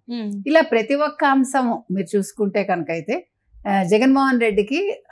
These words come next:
Speaker 2: ఆ, అనుకూలంగా లేకుండా అంటే ప్రతికూలంగా మారాయి. So ఈ రోజు ఈయన ఎన్ని చేసినా కూడా ప్రజలైతే నమ్మే పరిస్థితుల్లో లేరు. Because నిన్న బడ్జెట్ మనం చూసాము, చంద్రబాబు నాయుడు గారు రెండు సార్లు ఢిల్లీ వెళ్తేనే మనకి
Speaker 1: Hmm.
Speaker 2: ఇన్ని నిధులు వచ్చాయి,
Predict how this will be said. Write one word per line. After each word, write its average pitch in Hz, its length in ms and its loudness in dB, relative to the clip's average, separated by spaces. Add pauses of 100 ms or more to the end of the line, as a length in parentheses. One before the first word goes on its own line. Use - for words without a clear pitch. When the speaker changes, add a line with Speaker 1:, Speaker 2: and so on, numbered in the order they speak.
Speaker 2:
ఆ, 185 220 2
అనుకూలంగా 240 520 4
లేకుండా 180 460 0
అంటే 202 160 -6
ప్రతికూలంగా 202 680 0
మారాయి. 160 640 -4 (600)
So 294 160 6
ఈ 233 300 -2
రోజు 294 340 2
ఈయన 285 220 2
ఎన్ని 240 300 2
చేసినా 269 480 2
కూడా 185 260 2
ప్రజలైతే 269 800 2
నమ్మే 226 320 2
పరిస్థితుల్లో 202 640 -2
లేరు. 165 460 -4 (420)
Because 247 280 2
నిన్న 202 160 -2
బడ్జెట్ 196 400 0
మనం 175 340 0
చూసాము, 160 540 -6 (380)
చంద్రబాబు 247 340 4
నాయుడు 254 240 2
గారు 247 180 2
రెండు 214 280 4
సార్లు 269 360 4
ఢిల్లీ 214 340 6
వెళ్తేనే 180 680 0 (580)
మనకి 226 200 0
Speaker 1:
Hmm. 269 100 2
Speaker 2:
ఇన్ని 233 160 4
నిధులు 208 320 2
వచ్చాయి, - 380 -4